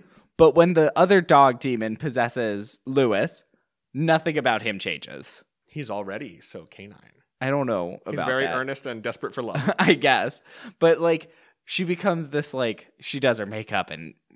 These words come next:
Speaker 1: hair and everything and becomes this, like, seductive thing. And then he's just like,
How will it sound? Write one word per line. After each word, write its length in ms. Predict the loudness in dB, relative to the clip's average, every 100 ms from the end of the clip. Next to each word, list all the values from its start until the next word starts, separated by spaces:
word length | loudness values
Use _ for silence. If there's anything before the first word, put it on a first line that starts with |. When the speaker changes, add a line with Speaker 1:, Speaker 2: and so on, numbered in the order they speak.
| _
Speaker 1:
hair 380 | -12 -2 0 0
and 80 | -2
everything 460 | -4 -4 -4 -4 -4
and 100 | -6
becomes 300 | -6 -8 -6
this, 160 | -6
like, 180 | -6 -8
seductive 680 | -6 -2 -2 -4 -4 -8 -6
thing. 300 | -2 -2 -4
And 120 | -6
then 100 | -6
he's 180 | -6 -8
just 200 | -8 -6
like, 260 | -4 -6